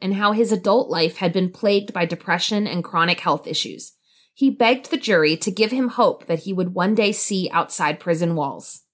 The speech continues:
On September thirtieth, two thousand sixteen,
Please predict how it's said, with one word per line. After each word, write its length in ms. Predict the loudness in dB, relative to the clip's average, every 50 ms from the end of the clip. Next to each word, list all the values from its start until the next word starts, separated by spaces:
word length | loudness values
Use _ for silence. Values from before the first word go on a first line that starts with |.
| _ _ _ _ _ _ _ _ _ _ _ _ _ _ _ _ _ _ _ _ 0
On 140 | 2 2 2
September 580 | 2 0 0 -2 -2 -2 2 4 4 4 2 2
thirtieth, 600 | 2 4 4 4 4 4 2 2 0 -2 -6 -14 -20 _ _
two 160 | -6 -6 -2
thousand 440 | 2 2 4 4 4 2 0 0 0
sixteen, 680 | -2 -2 -2 -2 -4 -6 -4 -2 -2 -2 -4 -6 -10